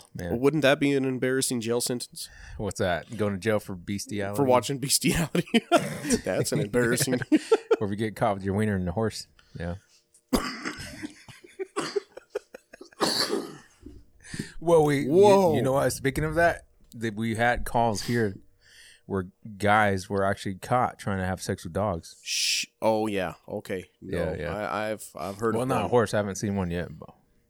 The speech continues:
Speaker 2: I
Speaker 1: but
Speaker 2: have
Speaker 1: wouldn't that be funny to catch a guy banging a horse?
Speaker 2: I think I'd be more pissed than anything.
Speaker 1: You'd be pissed?
Speaker 2: Yeah, just, like, run up and kick him over. "Leave that dog alone." <laughs>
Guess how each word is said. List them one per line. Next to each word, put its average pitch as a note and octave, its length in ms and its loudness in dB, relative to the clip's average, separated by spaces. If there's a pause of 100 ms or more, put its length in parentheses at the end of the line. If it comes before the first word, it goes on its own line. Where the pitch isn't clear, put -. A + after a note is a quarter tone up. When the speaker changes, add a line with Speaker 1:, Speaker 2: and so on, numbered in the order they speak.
(340)
Speaker 2:
I G2 140 -6
Speaker 1:
but A#2 60 6
Speaker 2:
have A#2 80 4
Speaker 1:
wouldn't C#3 140 4
that C#3 140 4
be A#2+ 120 2
funny C3 240 -2
to G#2 60 -2
catch - 200 -6
a - 40 -20
guy G#2 240 2 (120)
banging F#2+ 280 -4
a F#2 40 -4
horse? G#2 260 -4 (800)
Speaker 2:
I B2 100 -2
think B3 260 0
I'd F#3+ 160 4
be E3 120 -2
more C3 240 2
pissed - 420 0
than A2+ 140 -2
anything. G#2 500 -4 (100)
Speaker 1:
You'd G2 120 -10
be G#2 100 -2
pissed? - 380 -4
Speaker 2:
Yeah, B2 140 -2
just, B2 160 -6
like, G#2+ 120 -4 (160)
run A#2 160 -2
up A#2 140 -4
and - 140 -12
kick - 180 -8
him G#2 160 -4
over. A2 280 -4 (760)
"Leave D4 160 8
that C#4 100 8
dog B3+ 180 8
alone." F#3 420 8
<laughs> - 60 -20